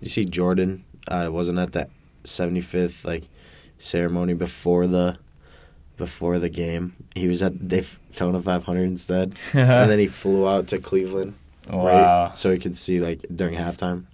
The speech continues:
Speaker 2: That's sick.
Speaker 1: Yeah.
Speaker 2: So, yeah, um, there's a couple names on here that finished top ten. Uh, Chase Elliott finished tenth.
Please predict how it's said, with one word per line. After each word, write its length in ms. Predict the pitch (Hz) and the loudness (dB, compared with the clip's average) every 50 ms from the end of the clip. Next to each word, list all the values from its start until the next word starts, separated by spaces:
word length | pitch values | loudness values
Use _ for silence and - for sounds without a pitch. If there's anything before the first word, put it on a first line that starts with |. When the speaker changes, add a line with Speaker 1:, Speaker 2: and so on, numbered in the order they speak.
| - - | -18 -12
Speaker 2:
That's 200 | - - - - | -12 -10 -10 -10
sick. 580 | - - - - - - 85 85 82 - - - - - - - - - - - | -10 -8 -8 -8 -6 -6 -8 -8 -10 -12 -14 -16 -18 -20 -20 -20 -20 -20 -16 -12
Speaker 1:
Yeah. 220 | 87 85 82 80 80 78 - - - - - | -10 -8 -8 -10 -10 -14 -18 -20 -20 -14 -8
Speaker 2:
So, 320 | - - 110 107 104 104 | 0 4 4 6 6 6
yeah, 580 | 101 107 107 107 104 104 104 95 - 104 107 104 | 4 6 6 8 8 8 8 8 6 6 6 6
um, 260 | 104 107 101 98 95 - - - - - - - - - - | 6 4 2 2 0 -4 -10 -20 -20 -20 -14 -14 -14 -10 2
there's 200 | - 139 151 147 | 4 6 6 6
a 40 | 156 | 8
couple 280 | - 175 165 - 156 143 | 10 8 8 10 8 8
names 320 | 139 135 139 135 131 127 | 10 10 10 10 10 8
on 160 | 139 131 135 | 8 8 8
here 120 | 135 135 135 | 8 6 6
that 120 | 127 127 | 6 4
finished 320 | 123 - 131 127 120 - - | 4 4 4 4 4 2 4
top 240 | - 123 120 - - | 4 4 4 4 2
ten. 480 | - 120 113 120 117 110 107 104 - - - | 2 4 4 4 4 2 0 -2 -4 -6 -2
Uh, 360 | - 107 110 113 110 110 107 | 0 2 4 4 4 4 2
Chase 340 | 101 - - 120 120 117 - | 0 2 2 2 2 4 4
Elliott 500 | 117 113 110 110 110 110 110 107 - - | 4 4 4 4 4 4 2 2 0 -4
finished 360 | - - 113 110 104 - - | -4 -4 -2 -2 -2 -6 -4
tenth. 600 | - 110 107 107 107 104 104 - - - - - | -2 -2 0 0 0 -2 -4 -8 -12 -18 -18 -18